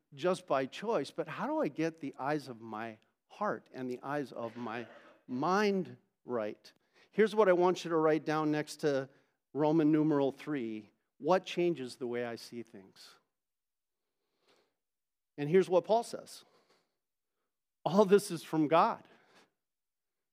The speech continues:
You want to change the way you see things? You want to have a heart change, which will then lead to a, a, a love change and a life change? Well, it comes from God. So that's, we got to look to God for the source,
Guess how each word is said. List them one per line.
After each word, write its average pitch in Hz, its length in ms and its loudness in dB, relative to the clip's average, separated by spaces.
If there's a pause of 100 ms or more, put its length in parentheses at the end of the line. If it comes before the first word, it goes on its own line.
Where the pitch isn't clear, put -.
(140)
You 170 80 2
want 175 120 4
to - 40 -8
change 196 200 2
the 214 60 -2
way 208 140 8
you 208 140 0
see 220 260 -4
things? 233 380 -2
You 185 80 -2
want 180 160 4
to 165 40 0
have 180 180 4
a 160 80 6
heart 196 320 4
change, 226 520 -4
which 147 360 -8
will 165 380 0
then 175 340 0
lead 185 220 -2
to 175 240 2
a, 143 240 4 (320)
a, 135 220 -2
a 160 100 2
love 175 360 2
change 202 520 -2 (100)
and 151 200 0
a 139 40 0
life 160 360 2
change? 226 440 -4
Well, 185 460 -2 (600)
it 156 120 -8
comes 214 240 -2
from 254 180 -4
God. 220 320 -4 (1040)
So 156 400 -2 (280)
that's, 160 420 -4
we 160 100 -10
got 170 140 6
to 185 60 4
look 202 240 0
to 196 80 -8
God 175 340 4
for 156 120 -10
the 139 120 -6
source, 123 500 -2